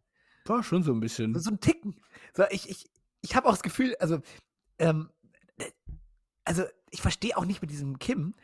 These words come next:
Speaker 2: der war der, der, der zweit-, der, der beste Verteidiger in Italien. Digga, das ist doch nicht normal. Das ist doch keine, das, äh, vielleicht ist doch auch einfach die, das Niveau der Bundesliga manchmal höher, als man glaubt.
Speaker 1: Boah.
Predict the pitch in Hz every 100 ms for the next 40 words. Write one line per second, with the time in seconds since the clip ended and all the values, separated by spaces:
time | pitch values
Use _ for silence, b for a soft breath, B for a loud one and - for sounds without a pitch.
0 | B 156 165 202 170 156 160 156 160 151
1 | - 220 - - 156 160 151 254 - 226
2 | - 240 226 175 196 208 208 123 127 190
3 | - _ - _ _ _ _ _ - 208
4 | 175 - - 117 139 120 110 151 196 135
5 | 165 160 - 175 143 B - 165 196 170
6 | - 190 196 226 185 - 170 196 208 185
7 | - 156 139 156 170 156 147 214 147 180
8 | 339 - 139 135 147 - 139 156 220 151
9 | - 147 170 175 - _ _ _ _ _
10 | _ _ - _ _ _ _ - - 78
11 | 71